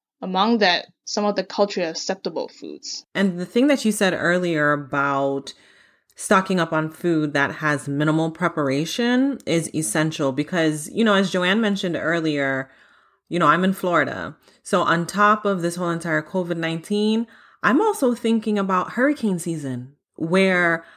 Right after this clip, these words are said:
Speaker 2: I'm like, "Okay, well, that's a double whammy right there," because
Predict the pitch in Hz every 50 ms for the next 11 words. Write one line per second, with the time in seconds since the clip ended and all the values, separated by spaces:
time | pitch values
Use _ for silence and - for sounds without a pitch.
0 | _ _ - 202 233 233 220 185 180 - 185 180 - 151 135 139 135 135 147 147
1 | 156 - - 180 151 151 151 147 143 135 131 135 131 127 127 127 127 127 127 135
2 | - - 135 120 - 82 127 143 - - - - - _ _ - 160 170 175 -
3 | 180 196 175 170 170 165 170 170 170 165 160 160 -